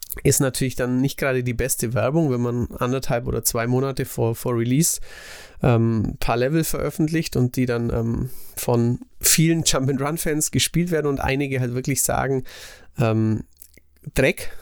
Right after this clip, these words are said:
also Dreck aus Hölle, Trash, ähm, kann man, kann man sich schenken. Also so, ich fand die Demo auch nicht besonders gut, aber ich fand sie damals schon nicht so schlecht,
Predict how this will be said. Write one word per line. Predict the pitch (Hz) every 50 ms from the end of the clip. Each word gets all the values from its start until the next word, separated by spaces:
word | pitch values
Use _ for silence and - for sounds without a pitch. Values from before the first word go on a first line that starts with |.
| - -
also | - - 120 120 120 113 113 -
Dreck | 131 127 127 -
aus | - 127 - -
Hölle, | 139 131 143 139
Trash, | 127 - - 123 120 127 135 135 - - - -
ähm, | 123 117 117 117 117 120 113 117 123 -
kann | - - - 123 127
man, | 123 120 117 117 - - -
kann | - 123
man | 120 123
sich | 120 - 123 -
schenken. | - 135 143 156 - 190 185 - - - - - - - -
Also | - 165 160 170
so, | 170 - 180 165 - - - - - - - - - - - -
ich | - 151 -
fand | - 196 190 -
die | 165
Demo | 151 160 170 185 170
auch | - 156 180
nicht | 226 240 220 -
besonders | - 170 165 165 180 208 214 - -
gut, | - 233 254 165
aber | 139 143
ich | -
fand | - 170 156
sie | - 143
damals | 135 143 170 175 139 127 -
schon | - 127 123
nicht | 123 120 - -
so | - 98
schlecht, | - - 117 180 214 - - -